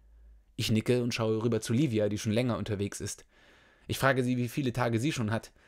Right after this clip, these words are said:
Sie nennt die stolze Zahl achtundfünfzig und ich beobachte belustigt, wie der fidele Herr nach einer Reaktion sucht,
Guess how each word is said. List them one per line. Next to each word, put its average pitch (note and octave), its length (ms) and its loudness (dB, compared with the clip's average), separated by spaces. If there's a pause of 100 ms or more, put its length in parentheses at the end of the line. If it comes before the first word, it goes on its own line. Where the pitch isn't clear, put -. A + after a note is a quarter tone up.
(300)
Sie - 120 2
nennt D3+ 200 2
die D3 80 0
stolze C#3 340 0
Zahl C3+ 280 2
achtundfünfzig C3+ 840 -4
und A2+ 140 -2
ich A2+ 80 -6
beobachte B2+ 460 2
belustigt, A#2+ 500 0
wie C3 60 0
der A#2 120 2
fidele A2+ 380 2
Herr A#2 220 0
nach A2+ 140 -4
einer G#2+ 220 -2
Reaktion A2 520 2
sucht, A#2+ 340 -2